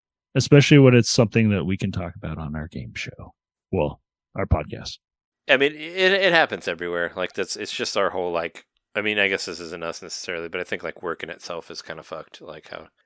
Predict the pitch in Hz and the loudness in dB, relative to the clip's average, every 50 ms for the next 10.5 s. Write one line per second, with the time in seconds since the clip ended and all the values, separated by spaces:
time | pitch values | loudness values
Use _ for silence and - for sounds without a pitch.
0 | _ _ - 107 95 87 - 101 92 90 87 87 - - - 92 87 85 85 78 | _ _ -2 -2 0 2 2 2 2 2 2 0 -2 -6 -10 -8 -6 -6 -6 -6
1 | 80 82 78 - - 90 - - - 87 - - - 82 80 82 82 78 80 80 | -8 -12 -12 -12 -14 -16 -16 -12 -14 -14 -12 -10 -12 -12 -10 -12 -12 -14 -16 -18
2 | 76 _ _ _ _ - 90 82 80 78 78 76 78 78 78 78 - _ _ _ | -20 _ _ _ _ -16 -16 -16 -16 -18 -20 -20 -20 -20 -20 -20 -20 _ _ _
3 | _ - 180 202 196 180 139 127 127 147 151 143 123 110 95 113 110 104 - 98 | _ 4 10 12 12 12 12 12 12 12 12 10 8 6 6 4 2 2 0 -2
4 | 90 92 92 98 90 87 85 90 90 85 92 85 - 85 78 82 - - 92 85 | -4 -4 -4 -6 -6 -8 -8 -8 -8 -8 -8 -10 -10 -12 -12 -12 -12 -10 -10 -10
5 | 82 80 - - - - - - - - - - - - 120 117 107 104 110 110 | -10 -12 -12 -14 -14 -14 -12 -12 -14 -16 -16 -18 -14 -4 -2 -2 0 0 0 0
6 | 110 110 104 104 98 110 95 87 95 82 85 85 87 82 - - - _ - - | -2 -2 -4 -2 -4 -4 -6 -6 -6 -12 -10 -10 -10 -10 -12 -16 -20 _ -20 -20
7 | _ _ 107 - - - 131 113 117 120 107 110 107 104 107 104 104 95 101 101 | _ _ -14 -4 2 4 4 6 8 8 8 8 8 8 6 4 2 2 0 0
8 | 101 92 - 113 98 92 92 90 85 85 90 90 87 87 - - - _ _ _ | 0 0 -2 -4 -4 -4 -4 -6 -4 -6 -4 -4 -4 -6 -8 -12 -20 _ _ _
9 | _ _ _ _ _ 95 87 82 82 - - - 82 - - - - 87 82 85 | _ _ _ _ _ -16 -16 -16 -16 -16 -16 -14 -14 -14 -14 -12 -12 -12 -12 -12
10 | 80 80 85 80 82 82 85 82 82 80 | -14 -16 -20 -18 -16 -16 -16 -16 -18 -20